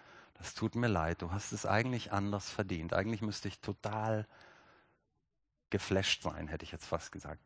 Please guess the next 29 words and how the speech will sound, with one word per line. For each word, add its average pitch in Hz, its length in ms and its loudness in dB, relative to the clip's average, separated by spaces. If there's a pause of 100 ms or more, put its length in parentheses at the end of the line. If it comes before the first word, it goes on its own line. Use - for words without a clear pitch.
dankbar 104 460 6
sein. 73 340 -10 (120)
<laughs> - 280 -8 (840)
Ja, 104 160 -4
das - 260 -6
tut - 320 -2
mir 104 240 4
leid. 87 340 -2 (1200)
Und 101 280 2
bitte, 175 480 10 (300)
das - 180 -12
wäre 82 120 0
so 82 80 -2
ein 80 80 -2
kleiner 90 340 8
nächster 110 400 4
Schritt, - 380 0 (340)
veränder 135 560 2
mein 95 260 4
Herz, 78 600 -8 (140)
öffne 127 360 2
meine 92 400 4
Augen, 80 420 -6 (440)
ja, 92 160 4
dass 98 240 0
mich 107 160 2
das 107 240 -2
wieder 110 240 6
neu 120 720 4